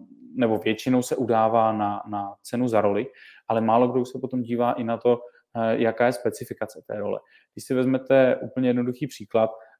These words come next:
a, na klasické ruční stretch folii máme, d-, u-, udává se, že váha role je dvě a půl kila, a,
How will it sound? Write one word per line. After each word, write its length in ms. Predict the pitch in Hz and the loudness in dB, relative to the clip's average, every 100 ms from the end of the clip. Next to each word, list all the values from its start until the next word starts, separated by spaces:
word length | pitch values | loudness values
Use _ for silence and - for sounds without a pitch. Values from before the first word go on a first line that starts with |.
| - | -4
a, 200 | 110 107 | 0 0
na 120 | 107 | 0
klasické 520 | 127 123 131 - 123 | -2 -2 -2 0 0
ruční 280 | 107 - 131 | 0 -4 -6
stretch 300 | - 101 - | -2 -4 0
folii 360 | 120 120 123 120 | 2 4 4 2
máme, 360 | 107 107 110 104 | 0 -2 -4 -6
d-, 180 | 101 - 104 110 - | -10 -10 -12 -14 -12
u-, 120 | 110 107 _ _ _ - | -12 -12 _ _ _ -4
udává 480 | 117 120 123 117 | 4 6 6 4
se, 200 | 117 113 | 2 -6
že 280 | 104 104 101 113 | -6 -4 -6 2
váha 360 | 107 117 113 | 4 4 2
role 200 | 98 104 | 0 0
je 60 | 104 | 0
dvě 160 | 101 | -2
a 80 | 101 | -6
půl 180 | - 104 | -6 -8
kila, 360 | - 101 95 - - - - - - - | -4 -4 -4 -8 -20 -20 -20 -20 -20 -6
a, 640 | 113 107 104 104 104 104 | 0 4 4 4 4 0